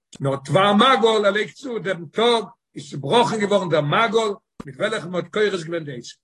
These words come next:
מיט דעם צעבראכן, פשוט, פשוט, דער גייט מיט דעם מגל און צעבראכן. יעצט ווערט דער רבי פרעגן, די שאלה, וואס טוט זיך דא? דארף אבער פארשטיין, אין וואס באשטייט דער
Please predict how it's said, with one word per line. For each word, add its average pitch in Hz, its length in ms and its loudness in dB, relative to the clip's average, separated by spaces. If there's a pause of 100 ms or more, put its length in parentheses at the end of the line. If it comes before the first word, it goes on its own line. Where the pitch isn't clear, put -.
(200)
מיט 143 80 -6
דעם 185 100 -6
צעבראכן, 214 460 0
פשוט, - 320 -4
פשוט, 190 220 -6
דער 151 100 2
גייט 165 120 0
מיט 190 140 0
דעם 156 80 0
מגל 208 260 2
און 196 80 0
צעבראכן. 139 400 -10 (1120)
יעצט 123 260 -10
ווערט 123 180 -2
דער 123 100 -4
רבי 135 140 0
פרעגן, 151 420 0
די 151 60 4
שאלה, 202 300 2
וואס 196 200 -4
טוט 233 120 -4
זיך 151 120 -6
דא? 139 100 -8 (400)
דארף 147 180 2
אבער 139 140 2
פארשטיין, 139 840 -2 (420)
אין - 80 -14
וואס 160 160 4
באשטייט 190 340 0
דער 160 140 2